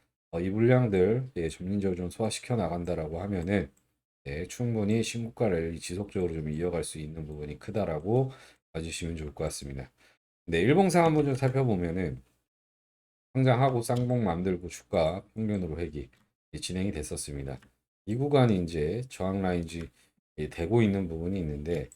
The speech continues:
상승 각도를 좀 키워가고 있고요. 그다음에 이 저, 이 고-, 고점, 예, 저항 라인을 돌파를 해서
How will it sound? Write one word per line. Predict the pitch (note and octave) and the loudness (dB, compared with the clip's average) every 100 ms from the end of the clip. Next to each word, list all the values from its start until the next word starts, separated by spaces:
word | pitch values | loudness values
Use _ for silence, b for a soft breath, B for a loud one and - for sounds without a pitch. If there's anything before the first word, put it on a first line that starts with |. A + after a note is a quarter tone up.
| b _ _ _ - | b _ _ _ -4
상승 | D#3 D3 D#3+ | -2 0 0
각도를 | A#2 F#2+ - A2 G2+ | 0 -4 0 2 2
좀 | F#2+ F2 | -2 -4
키워가고 | - C3+ E2 E2 G#2 | -2 -4 -2 -2 0
있고요. | G2+ - D2+ C#2 D2 B2 _ _ _ _ | -2 -2 -6 -6 -6 -12 _ _ _ _
그다음에 | F2 F2 G2 | -4 -2 -2
이 | - F#2 G2+ G2+ | -2 0 2 2
저, | - - - _ _ _ | 0 -8 -12 _ _ _
이 | F#2 D#2+ | -6 -6
고-, | - - - - | -6 -10 -10 -8
고점, | G2 - G#2+ D#2+ G#2 G2+ | -8 0 2 2 0 -4
예, | |
저항 | D#2+ F2+ F#2+ | -4 -2 0
라인을 | F#2+ F2 F2 A2+ B2 | 2 2 2 2 2
돌파를 | B2+ E2 E2 E2 E2+ | 0 -6 -6 -4 -2
해서 | G2 G2 G#2 G#2+ | 0 2 2 2